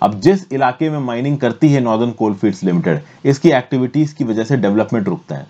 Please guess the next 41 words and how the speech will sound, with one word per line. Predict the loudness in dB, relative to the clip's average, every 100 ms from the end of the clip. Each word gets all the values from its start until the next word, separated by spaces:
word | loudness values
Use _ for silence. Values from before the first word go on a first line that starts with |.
| _ -2
वहाँ | 0 0
के | 0 2
लोगों | 4 4 2
के | 0
पास | -2 -2 -2
इकोनॉमिक | -6 -4 -2 -2 -2
अपॉर्चुनिटी | -2 0 -2 -2 -6 -4
कम | -4 -4
होती | -4 -8 -10
है। | -10 -12 -20 -20 -20 -6 -2
तो | -2 -4 _
अपने | -6 -4 -4 -2
प्रॉफिट | 2 2 2 -4
में | -4
से | -6
पैसा | -6 0 0 0 -8
खत्म | -6 -6 -6
करके | -4 -2 0
नॉर्दर्न | 2 2 2 0 -2 _ _ _ _ _
कोलफील्ड्स | 2 4 4 2 0 -2
क्या | -2 -2
करने | 0 -2 -4
की | -4
कोशिश | -6 -4 -4
कर | -2 0
रही | 0
है | 0 -6 _ 2
कि | 4
वहाँ | 4 2 0
के | 2
लोगों | 2 2 2
की | -2
पॉवर्टी | -2 0 2 2 2
को | 2
दूर | 2 2
करने | 2 -2
की | -2
कोशिश | -6 -6
कर | -2 0
रही |
है, | 0